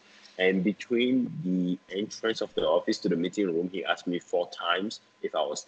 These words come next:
Tab. And I'm like, "Yes, I'm Tab, and I'm speaking Chinese to you." He was, he was kind of surprised. He was, he was astonished. And, and so, like, that, that just, that ability of mine to, to speak Chinese, it,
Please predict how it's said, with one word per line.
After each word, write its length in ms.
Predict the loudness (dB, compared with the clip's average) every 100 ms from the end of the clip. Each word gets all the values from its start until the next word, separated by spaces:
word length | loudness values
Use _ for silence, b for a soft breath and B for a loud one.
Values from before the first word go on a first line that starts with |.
| -6
Tab. 240 | -4 -4 -8
And 100 | -6
I'm 80 |
like, 140 | -6 -4
"Yes, 300 | 0 0 -2
I'm 140 | -10 -8
Tab, 200 | -8 -8
and 100 | -8
I'm 80 | -10
speaking 320 | -12 -8 -8
Chinese 360 | -8 -8 -6 -8
to 100 | -8
you." 140 | -4 4
He 100 | 6
was, 180 | 4 0 B -2
he 60 |
was 140 | -2 0
kind 160 | -2
of 80 | -2
surprised. 600 | -4 -10 -8 -8 -8 -10 -6
He 60 |
was, 220 | -6 -6 -10 b b b -6
he 80 |
was 120 | -4 -2
astonished. 500 | -4 -4 -6 -8 -10
And, 220 | -8 -6
and 180 | -6 -4
so, 240 | -2 -2
like, 280 | -2 -4 -6 -6 -2
that, 280 | -2 -4 -14 _ -8 -4
that 200 | -2 -2
just, 380 | -6 -8 -16
that 160 | -12 -12 -8 -8
ability 680 | -6 -6 -8 -8 -6 -4 -6
of 80 | -10 -10
mine 340 | -10 -8 -10
to, 460 | -8 -8 -6 -4 -6 -12 _ _ _ _
to 220 | -10 -8 -6
speak 280 | -6 -8 -8 -12
Chinese, 340 | -4 -4 -4
it, 140 | -6